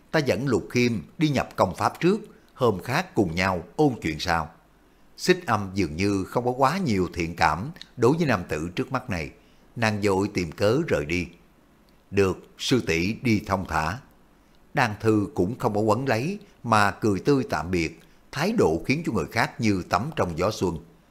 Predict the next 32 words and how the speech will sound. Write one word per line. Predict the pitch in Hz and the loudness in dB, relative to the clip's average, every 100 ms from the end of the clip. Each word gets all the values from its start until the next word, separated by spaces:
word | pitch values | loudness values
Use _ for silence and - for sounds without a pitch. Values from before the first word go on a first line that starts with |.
| _ _ _ _ _ | _ _ _ _ _
Mặt | 117 117 120 | 0 0 0
mày | 110 101 95 | 0 2 0
của | 127 | -2
Xích | - - | -4 -2
Âm | 123 107 92 78 - | 0 0 -2 -10 -2
âm | 156 143 | -2 0
trầm | 107 78 71 | 0 0 0
như | 92 | -6
trước, | 90 120 185 - - _ - | 0 0 0 -4 -20 _ -8
rất | 110 131 - | -4 -4 0
lâu | 101 87 | -2 0
sau | - 87 82 76 - | 0 0 0 -4 -6
mới | 147 151 | -4 -2
thả | 76 78 | -2 -2
ra | 104 | -2
một | 92 73 | -4 0
câu, | - 87 78 - _ _ _ _ _ _ - | 2 2 0 -14 _ _ _ _ _ _ -4
"Ngươi | 95 98 90 78 - | 0 2 0 -4 -8
cẩn | - 87 120 | -2 -2 -2
thận | 107 80 | -6 -4
một | 87 - | -6 2
chút, | 151 160 - - | 2 2 -10 -8
người | 107 101 98 | 0 2 2
này | 95 92 | 0 0
rất | 85 151 | -2 -2
là | 85 | 0
âm | 85 95 | -2 -2
hiểm." | 82 87 151 - - _ _ _ _ _ - | -4 -4 -6 -10 -20 _ _ _ _ _ -4
"Ta | 101 | -2
biết | 107 175 | 0 -2
rồi." | - 80 69 - _ _ _ _ - | -2 -4 -4 -14 _ _ _ _ 2
Lục | 113 | 2